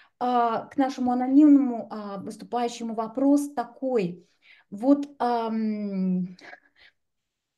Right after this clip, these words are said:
эм, у вас, конечно, очень такой нормативный подход к происходящему. То есть у вас есть представление о том, какой должен быть хороший храм, но вопрос такой, если люди такие храмы строят тем или иным образом, мы не говорим про храм вот, э,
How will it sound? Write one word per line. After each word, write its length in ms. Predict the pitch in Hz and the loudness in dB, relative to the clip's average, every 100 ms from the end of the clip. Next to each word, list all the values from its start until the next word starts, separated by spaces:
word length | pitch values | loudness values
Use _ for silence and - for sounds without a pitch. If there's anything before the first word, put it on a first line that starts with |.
| _ | _
эм, 400 | 247 233 226 220 - | -2 0 -2 -8 -8
у 140 | - | -2
вас, 140 | 294 339 | 0 4
конечно, 240 | 285 277 | 4 4
очень 300 | 311 294 277 | 4 4 4
такой 280 | 262 - 269 | 2 0 0
нормативный 520 | 262 262 285 302 277 | 0 0 2 4 4
подход 460 | - - - 226 - | 2 -8 -8 -8 -8
к 40 | |
происходящему. 840 | - 202 - 226 214 180 - 180 170 | -14 -12 -10 -4 -4 -4 -6 -8 -6
То 100 | 190 | -10
есть 200 | 185 - | -14 -6
у 20 | |
вас 220 | 240 - | -6 -2
есть 180 | 277 285 | 0 0
представление 400 | 277 - 247 247 | -2 -6 -4 -4
о 20 | |
том, 120 | 254 247 | -4 -4
какой 260 | 247 254 | -6 -6
должен 360 | 208 277 262 214 | 2 2 2 -4
быть 140 | - | -12
хороший 380 | 220 214 190 185 | -10 -10 -10 -12
храм, 220 | - 466 523 _ - - _ | -8 -8 -8 _ -20 -20 _
но 80 | 214 | -8
вопрос 320 | 226 226 403 | -6 -2 -2
такой, 320 | - 349 233 190 | -2 -4 -2 0
если 280 | 262 285 | 0 0
люди 280 | 226 339 349 | 0 -2 0
такие 300 | 294 294 285 | -2 0 0
храмы 360 | 285 247 294 285 | 0 2 6 6
строят 520 | 285 - 269 311 302 | 6 -2 2 2 0
тем 140 | 269 | -4
или 100 | 247 | -4
иным 200 | 254 262 | -2 0
образом, 640 | 254 190 175 - 175 - - _ | 0 -2 -6 -10 -14 -16 -20 _
мы 120 | 254 | 2
не 100 | 277 | 2
говорим 420 | 277 277 294 302 | 4 4 4 4
про 140 | 269 226 | 2 -2
храм 380 | 254 240 220 185 | -2 -2 -2 -4
вот, 280 | 180 - | -12 -10
э, 540 | 202 185 180 175 - | -6 -2 -2 -4 -8